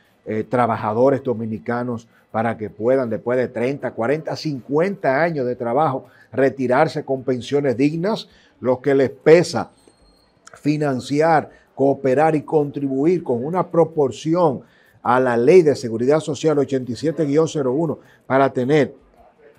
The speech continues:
un catálogo de un plan básico de salud que le cubra a usted la mayoría de los procedimientos con las técnicas modernas, porque aquí a,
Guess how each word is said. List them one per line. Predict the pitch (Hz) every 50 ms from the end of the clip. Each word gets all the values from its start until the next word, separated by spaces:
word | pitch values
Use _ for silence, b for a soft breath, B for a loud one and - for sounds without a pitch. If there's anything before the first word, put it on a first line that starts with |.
| _ _ _
un | - 127 143
catálogo | 131 - 170 135 - - 143 160 180 175 151 131 123
de | 135
un | 139 135
plan | 135 143 143 135 139
básico | 147 139 - - 135 - 127
de | 127 131 113
salud | - 127 117 127 139 127 B B B B B _
que | - 135 135
le | 139 131 120
cubra | - - 151 185 190 160 180 127
a |
usted | 117 107 - _ - 123 113 - b b b b b
la | 92 117 123
mayoría | 123 131 123 120 117 107 107 147 180 180
de | 170 160
los | 147 135
procedimientos | 135 127 120 113 - 120 113 113 110 117 131 135 127 113 - 113 104 -
con | - 120 123 131
las | 117 - -
técnicas | - 143 147 160 160 156 143 156 139
modernas, | 139 151 139 143 160 196 208 190 165 127 101 - b b b b b b b
porque | - 123 123 117 131
aquí | 120 117 117 139
a, | 147 151 151